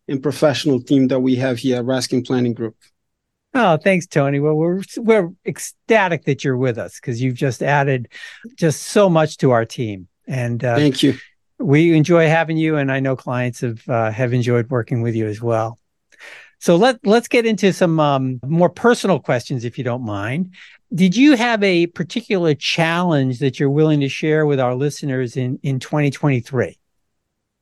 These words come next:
Speaker 1: Yes, as far as any particular challenge that I experienced in two thousand twenty-three, it was a loss of my beautiful mom, uh, whom died at the age of eighty-six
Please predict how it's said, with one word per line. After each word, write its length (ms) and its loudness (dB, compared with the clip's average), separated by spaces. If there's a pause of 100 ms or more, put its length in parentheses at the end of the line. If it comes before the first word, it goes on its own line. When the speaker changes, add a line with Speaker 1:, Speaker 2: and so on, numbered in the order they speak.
(280)
Speaker 1:
Yes, 360 2
as 160 0
far 280 2
as 180 2
any 300 6
particular 560 -2
challenge 480 2
that 200 0
I 80 4
experienced 640 0
in 80 2
two 140 -4
thousand 420 0
twenty-three, 640 0 (680)
it 100 0
was 180 4
a 80 2
loss 480 2
of 220 -2
my 160 -2
beautiful 460 2
mom, 600 2 (680)
uh, 120 -4
whom 320 4
died 320 2
at 160 -4
the 120 -2
age 300 0
of 240 -2
eighty-six 760 -2